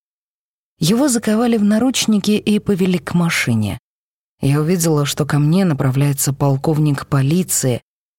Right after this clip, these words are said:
Неужели он тоже сюда пожаловал? Я встречалась с ним прежде, поэтому он прекрасно знал, кто я такая. «Наденьте и на нее наручники»,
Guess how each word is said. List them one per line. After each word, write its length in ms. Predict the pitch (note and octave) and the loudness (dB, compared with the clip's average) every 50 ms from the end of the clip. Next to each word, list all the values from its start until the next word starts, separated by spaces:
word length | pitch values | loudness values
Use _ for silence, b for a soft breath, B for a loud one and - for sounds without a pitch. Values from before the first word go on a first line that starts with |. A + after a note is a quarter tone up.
| _ _ _ | _ _ _
Неужели 560 | - E3+ E3+ E3+ E3 D3+ E3+ A3 A3 G3 F3 - | 0 2 2 2 0 0 0 0 0 0 0 0
он 240 | - D#3 C#3+ C#3 C3+ | 0 2 2 2 0
тоже 400 | C#3 _ - F3 F3+ F#3 D#3+ D#3+ | -2 _ -2 0 0 0 0 0
сюда 300 | C#3 - - D#3 E3 E3 | 0 0 0 0 0 0
пожаловал? 680 | E3 F3 F3 E3 F3+ G3 F#3 E3 C#3+ B2+ B2 A2 G#2+ _ _ _ _ _ _ _ _ _ _ | 0 -2 -2 0 0 0 2 0 0 0 -2 -2 -4 _ _ _ _ _ _ _ _ _ _
Я 180 | - E3+ A3+ B3+ | 0 2 2 2
встречалась 680 | A#3 - - B3+ B3 - - - C#4 C#4 C#4+ A#3+ - | 0 0 0 -2 0 0 0 0 2 2 2 2 0
с 80 | - - | 0 0
ним 240 | F3+ F3 E3+ D#3+ D3+ | 0 2 2 0 0
прежде, 640 | C#3+ - F3 G#3 A3 G3+ D#3+ C#3 - C#3 C3+ B2+ B2 A#2+ B2 - | 0 0 0 2 2 0 -2 -2 -2 0 0 2 0 -2 -4 -2
поэтому 400 | - B2+ C#3 C#3+ C#3+ D#3 D3 C#3 | -2 -2 -2 0 0 0 0 0
он 240 | - - D#3+ E3 E3 | 0 0 0 0 0
прекрасно 580 | C#3 D3 D#3 D3 - E3+ E3 D#3+ - F3+ E3+ E3+ | -2 -2 -4 -2 0 -2 0 0 0 0 0 0
знал, 420 | D3+ - F3+ F#3+ G#3 G#3 F3+ D3 C3+ | 0 0 0 0 2 2 0 0 -2
кто 280 | - - - - D#3+ | -4 -10 -4 -2 0
я 180 | E3 D#3+ D#3+ D3+ | 0 2 0 0
такая. 600 | D3 E3 D#3+ - - G3+ F#3 D#3 C3 A2 - - _ _ _ _ _ _ _ _ _ _ _ _ _ _ _ _ _ | 0 -2 -4 -2 -2 0 2 2 0 -2 -4 -8 _ _ _ _ _ _ _ _ _ _ _ _ _ _ _ _ _
«Наденьте 640 | - G3+ G#3 G#3 G3 G3 A#3 G#3+ F#3+ D#3 - - F3+ | 0 2 2 2 2 2 2 2 2 0 0 0 2
и 40 | E3+ | 2
на 80 | F3 F3+ | 2 2
нее 340 | F3+ F#3+ G3 F#3+ A3 A3+ | 2 2 2 4 2 2
наручники», 920 | F#3+ D#3+ D3+ D3+ D#3 F3+ F#3+ E3+ - - - D3+ C3+ C3 - C3 B2 - | 2 2 2 2 2 2 0 0 -2 -2 0 0 0 2 0 0 0 -2